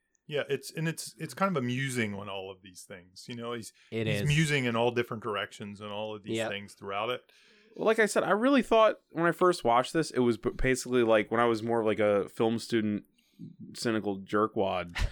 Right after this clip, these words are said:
Speaker 2: <laughs>
Speaker 3: I would be like, like, "Yeah, man, Hollywood sucks.
Speaker 1: Right.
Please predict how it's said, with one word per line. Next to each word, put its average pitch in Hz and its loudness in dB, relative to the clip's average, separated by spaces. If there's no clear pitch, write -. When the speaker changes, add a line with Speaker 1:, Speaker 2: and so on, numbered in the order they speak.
Speaker 2:
<laughs> - -14
Speaker 3:
I 107 2
would 107 2
be 113 2
like, 104 2
like, 101 -4
"Yeah, 165 4
man, 135 2
Hollywood 127 2
sucks. - -2
Speaker 1:
Right. 95 -8